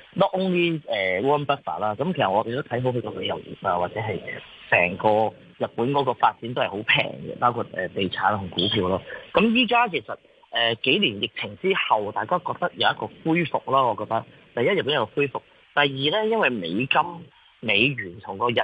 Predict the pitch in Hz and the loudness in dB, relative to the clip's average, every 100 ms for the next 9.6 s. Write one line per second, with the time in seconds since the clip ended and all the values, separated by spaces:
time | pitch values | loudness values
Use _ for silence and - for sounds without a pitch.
0 | - 92 85 117 - - 180 - - 170 | -2 -12 -6 -6 -6 -6 -6 -4 -2 4
1 | 165 180 165 117 90 101 - - - 85 | 4 4 0 -6 -8 -8 -4 -4 -2 -6
2 | 87 - - - _ 151 214 185 147 143 | -4 -8 -10 -20 _ 0 2 2 2 2
3 | 156 151 104 95 135 139 131 147 156 151 | 2 0 -2 -2 -2 -2 0 0 0 0
4 | 143 131 110 113 131 131 143 131 92 92 | 0 2 0 -2 -4 -2 0 0 0 -4
5 | _ - 104 - - - 123 - 120 120 | _ -6 -6 -4 -4 -2 -2 0 2 4
6 | 123 95 92 85 90 - - - - 214 | 4 2 -2 -4 -6 -6 -14 -10 0 2
7 | 269 254 - _ - 185 202 226 147 160 | 2 -2 -8 _ -4 0 2 0 0 -2
8 | 185 185 180 _ - _ - 117 104 104 | 0 0 -2 _ -20 _ -4 2 4 4
9 | - 131 180 101 98 95 | 4 2 2 -2 -2 -2